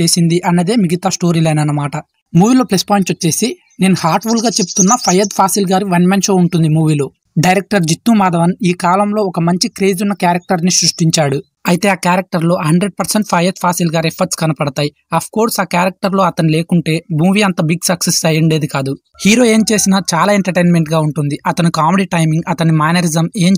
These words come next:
చెప్పాలండి, ఫయద్ ఫాసిల్ గారు ఇరగదీశారు మూవీలో. నెక్స్ట్ సినిమాలో ముగ్గురు అబ్బాయిల క్యారెక్టర్స్ ఉంటే వాళ్ళు కూడా బాగా యాక్టింగ్ చేశారు.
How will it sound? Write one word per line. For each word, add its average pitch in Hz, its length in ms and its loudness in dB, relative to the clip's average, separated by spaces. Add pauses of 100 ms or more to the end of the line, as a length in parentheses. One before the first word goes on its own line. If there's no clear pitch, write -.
చెప్పాలండి, 170 520 -2
ఫయద్ 170 380 -2
ఫాసిల్ 190 320 -2
గారు 175 140 0
ఇరగదీశారు 175 600 0
మూవీలో. 151 440 0 (200)
నెక్స్ట్ 190 260 2
సినిమాలో 208 400 4
ముగ్గురు 175 280 2
అబ్బాయిల 185 260 0
క్యారెక్టర్స్ 185 540 -4
ఉంటే 165 200 -2
వాళ్ళు 175 260 -2
కూడా 202 180 0
బాగా 160 280 0
యాక్టింగ్ 151 400 -4
చేశారు. 147 380 -4